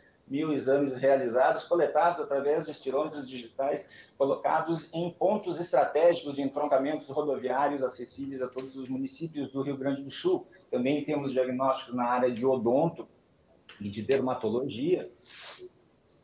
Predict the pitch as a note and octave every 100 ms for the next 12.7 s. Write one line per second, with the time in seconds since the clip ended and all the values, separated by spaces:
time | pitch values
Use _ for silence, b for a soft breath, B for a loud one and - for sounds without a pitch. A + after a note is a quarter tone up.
0 | _ _ _ _ _ _ _ _ _ _
1 | _ C3 C3+ B2+ D3 C#3+ C#3 C3+ G#2+ A2+
2 | A#2 B2 A#2+ C3 C#3 A#2 A2+ A#2+ E3+ D3+
3 | D#3+ A3 A3+ F#3+ C4+ A3 F#3 D3 G3+ A#3
4 | G3+ F3 E3 F3+ C3+ C3 B2+ D#3+ F3 -
5 | D#3 C#3 E3 D#3 D3 D3 - D3 G3+ G#3
6 | - G3+ F#3+ F3+ D#3 E3+ F#3 E3 D3 -
7 | F#3+ G#3 G#3+ F#3+ F#3 D3 C#3+ D#3 F3 -
8 | G3 - B B - D#3 E3 D3 D3+ F3
9 | D3+ D3+ D3+ C#3+ C#3+ C#3 - C3 C#3 C#3
10 | C3 A#2+ B2+ D#3+ D#3+ C#3+ C#3+ D#3+ D#3 -
11 | _ _ C3 D3+ D3+ C3+ A2+ B2+ C#3+ C#3+
12 | A#2+ B2 B2+ D3 A2 G#2+